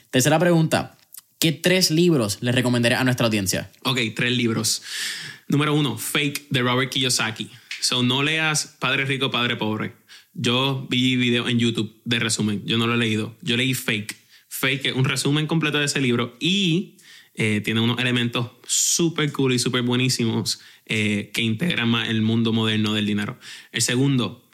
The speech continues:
Speaker 2: yo diría ten X de Grant Cardone.
Speaker 1: La máquina.
Speaker 2: So, Grant Cardone siento que es una bestia cuando se trata de vender, pero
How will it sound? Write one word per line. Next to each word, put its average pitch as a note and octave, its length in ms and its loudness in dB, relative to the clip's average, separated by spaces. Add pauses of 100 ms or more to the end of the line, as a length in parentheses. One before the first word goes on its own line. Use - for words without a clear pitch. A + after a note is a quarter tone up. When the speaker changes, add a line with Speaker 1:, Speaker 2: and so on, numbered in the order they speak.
(140)
Speaker 2:
yo A#2+ 140 0
diría A#2+ 360 0
ten B2 220 0
X G#2+ 260 -2
de A#2 140 0
Grant A2+ 180 -2
Cardone. A2 400 -2 (240)
Speaker 1:
La G2 100 -4
máquina. A2 920 0
Speaker 2:
So, A#2+ 180 0
Grant B2 220 -2
Cardone B2 400 0
siento D3 280 -2
que C#3 60 -4
es - 60 -4
una C3+ 240 2
bestia B2+ 800 -2
cuando A2+ 220 0
se A2+ 120 -4
trata A2 260 -2
de C3 100 0
vender, B2+ 560 -2
pero A#2 480 0